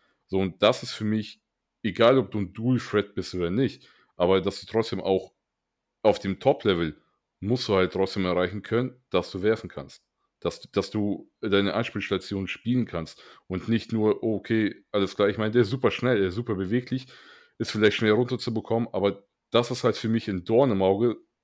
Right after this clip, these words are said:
so, so viel Dual Threat oder nicht. Aber wirst du verletzt, was bringst du mir dann?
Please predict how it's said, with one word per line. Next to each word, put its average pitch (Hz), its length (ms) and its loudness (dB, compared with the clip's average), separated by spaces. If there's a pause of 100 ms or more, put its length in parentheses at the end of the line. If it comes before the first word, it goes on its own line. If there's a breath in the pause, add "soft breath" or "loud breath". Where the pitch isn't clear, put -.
(120)
so, 120 460 0
so 117 180 -2
viel 117 180 -6
Dual 113 280 -2
Threat 107 320 0
oder 95 140 0
nicht. 113 360 -2 (180 soft breath)
Aber 101 220 2
wirst 127 180 2
du 104 60 -2
verletzt, 120 560 -2 (360)
was - 180 -6
bringst 127 260 0
du 98 60 -4
mir 95 100 0
dann? 85 200 -4